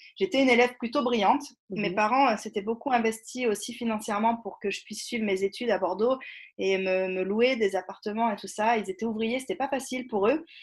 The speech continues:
Speaker 1: Et quand je leur ai dit, euh, « J'arrête tout », ils n'ont pas compris. Ni ma directrice, euh, du F R à l'université, enfin personne, parce que je me débrouillais plutôt bien.
Speaker 2: Mhm.
Speaker 1: Et je sentais que c'était plus pour moi, je pouvais plus.
Speaker 2: Ouais.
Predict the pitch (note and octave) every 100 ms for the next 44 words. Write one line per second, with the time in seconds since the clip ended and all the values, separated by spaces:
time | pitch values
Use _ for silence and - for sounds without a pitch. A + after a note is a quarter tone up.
0 | - _ _ A#3 A#3 A3+ A3 A3 G#3+ C#4+
1 | C#4+ C#4 C4 B3+ B3 C#4 D4 D4 A3 G#3
2 | A#3 A3 G#3+ - D4 A3 G3+ G3 F#3+ C4
3 | C4 A#3 B3 F4+ - _ _ - G3+ G#3
4 | B3 G#3+ G3 G#3+ G3 - A#3+ A#3 F3 F3+
5 | F3+ F#3+ F#3+ F#3+ A3 F#3 F#3 F#3 F3+ F3
6 | G3+ G#3 A3 D#3+ D#3+ F#3 - D#4+ A3+ -
7 | - F#3 F3+ G3 A#3 B3 B3 - F3 F3
8 | - - F#3 F3+ A3 C#4 D#4 D4+ E4 -
9 | A3+ A3 A3+ - F#3+ E3+ - - G3+ F#3+
10 | - G3